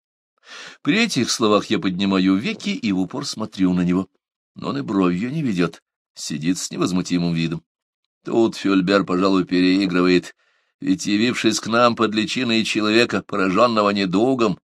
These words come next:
и одной ногой стоящего уже в могиле, он должен был бы, по крайней мере, протестовать против того, что я приписал ему крепкое здоровье. Впрочем, это доказывает, что в моей фразе его поразило вовсе не это.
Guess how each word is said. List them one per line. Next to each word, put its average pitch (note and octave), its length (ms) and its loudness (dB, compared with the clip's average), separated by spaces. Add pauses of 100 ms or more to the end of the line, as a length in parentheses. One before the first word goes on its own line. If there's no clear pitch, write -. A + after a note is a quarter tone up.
(360)
и E2 80 0
одной G2+ 320 4
ногой A#2+ 280 4
стоящего A#2 560 2
уже A#2+ 220 2
в G#2+ 60 0
могиле, A2+ 580 2 (220)
он F#2 300 2
должен D3+ 500 0
был F#3+ 180 0
бы, C#3+ 160 0 (180)
по G#2 180 2
крайней G2 360 2
мере, F#2 200 2
протестовать E2+ 920 -2
против G3+ 420 -6
того, G3 280 -2 (240)
что - 200 -10
я E3+ 140 2
приписал D#3+ 500 -4
ему A#2 160 -4
крепкое G#2 400 -4
здоровье. F2 440 -4 (920)
Впрочем, - 440 -6
это F2 120 -4
доказывает, F2 500 2
что F2 200 -2
в D#2+ 60 -4
моей F2 260 0
фразе G2+ 680 2 (280)
его E2 420 -2
поразило E2 420 -2
вовсе F2+ 320 -6
не F#2 140 -6
это. - 260 -16